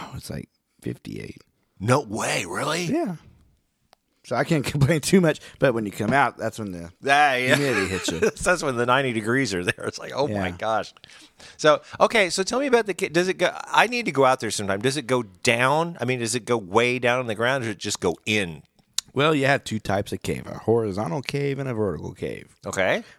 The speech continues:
Speaker 1: Horizontal cave, you're gonna find a lot of your, uh, Native American artifacts and animals. You know that cave they found up in Springfield not too long ago? They found all the, the, uh, uh,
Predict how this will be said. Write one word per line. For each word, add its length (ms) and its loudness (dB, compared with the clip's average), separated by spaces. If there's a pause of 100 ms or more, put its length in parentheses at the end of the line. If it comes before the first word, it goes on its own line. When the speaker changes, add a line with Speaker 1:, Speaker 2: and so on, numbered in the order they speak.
Speaker 1:
Horizontal 400 0
cave, 640 -2 (280)
you're 220 -2
gonna 160 0
find 240 4
a 20 4
lot 220 6
of 60 2
your, 440 2
uh, 400 0 (120)
Native 360 4
American 400 2
artifacts 640 4
and 160 -2
animals. 460 2 (200)
You 80 -8
know 140 2
that 140 2
cave 200 4
they 140 2
found 280 2
up 140 2
in 80 0
Springfield 560 0
not 180 2
too 140 -2
long 200 0
ago? 120 2
They 100 2
found 280 0
all 180 4
the, 180 2 (440)
the, 260 2
uh, 280 0 (680)
uh, 440 -18